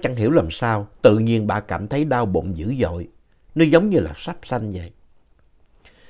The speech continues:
Có phải là bà thấy cơ nó trả lời trúng quá? Bà tin hay không tin tôi không biết. Nhưng mà hồi hộp quá rồi thấy đau bụng hay không? Trong khi đó anh rể tôi thấy bà đau quá cho nên mới kêu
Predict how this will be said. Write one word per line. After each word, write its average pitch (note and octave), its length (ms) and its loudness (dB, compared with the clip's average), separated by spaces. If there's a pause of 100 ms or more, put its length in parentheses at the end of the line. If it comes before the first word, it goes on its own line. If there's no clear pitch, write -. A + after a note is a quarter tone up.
(520)
Có C4 80 12
phải D#3+ 220 6
là C3+ 100 6
bà G2 200 4
thấy A3 300 2
cơ D#3+ 180 6
nó E3 120 0
trả F3+ 180 0
lời G2 300 4
trúng F#3 260 -2
quá? G3+ 240 -2 (1040)
Bà D3 160 8
tin F#3 260 4
hay F#3 100 0
không D#3 200 0
tin E3+ 240 -2
tôi E3+ 160 -2
không D#3+ 200 -4
biết. G#3+ 300 -2 (560)
Nhưng E3+ 180 4
mà A#2 140 6
hồi A2+ 260 8
hộp G#2 280 2
quá G#3 240 4
rồi B2 240 -2
thấy F3 160 2
đau - 160 6
bụng A2 260 -2
hay C3 100 -4
không? D3+ 220 -8 (1080)
Trong D3+ 140 8
khi D#3 80 2
đó F3 100 6
anh C3 180 0
rể G#2 160 4
tôi D3 180 -6
thấy E3+ 120 0
bà B2 200 -2
đau B2+ 220 0
quá C3 280 -2
cho C#3+ 140 -4
nên A#2 240 -2 (340)
mới F#3 200 2
kêu D#3+ 200 8